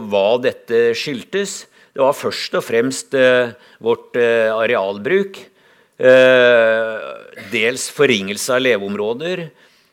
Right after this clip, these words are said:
selvfølgelig nedhugging av regnskog som har med areal, eller brenning av regnskog, drenering av myrer, asfaltering av verdifulle biotoper. Det er jo gjerne det mest fruktbare i landet vi, vi tar i bruk, naturlig nok.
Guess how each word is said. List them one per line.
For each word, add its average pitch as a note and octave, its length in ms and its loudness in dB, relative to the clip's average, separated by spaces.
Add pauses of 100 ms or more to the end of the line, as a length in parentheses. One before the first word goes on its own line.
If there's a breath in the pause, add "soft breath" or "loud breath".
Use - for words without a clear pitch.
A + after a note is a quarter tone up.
(160 soft breath)
selvfølgelig B2 460 -8
nedhugging G#2+ 560 -4
av A2+ 140 2
regnskog A#2 480 -4
som C#3+ 160 -8
har A#2+ 180 -2
med A2+ 160 -4
areal, A#2 400 0
eller A#2 140 -4
brenning G#2+ 360 -4
av G2+ 80 -6
regnskog, G#2+ 440 -6
drenering G#2+ 600 -2
av A#2+ 120 -4
myrer, A#2 560 -6
asfaltering G#2+ 720 -12
av G#2 240 -4
verdifulle G2+ 560 -8
biotoper. G#2+ 640 -12
Det C3 40 0
er A2 40 0
jo B2 120 2
gjerne G#2 120 -2
det A2 80 -8
mest G#2 240 -8
fruktbare G#2+ 420 -8
i C3 40 -2
landet G2+ 280 -2
vi, A2 260 -10
vi A#2 100 -16
tar A2 240 -8
i A2+ 40 -8
bruk, C#3 320 -12
naturlig B2 400 -10
nok. D#3 300 -8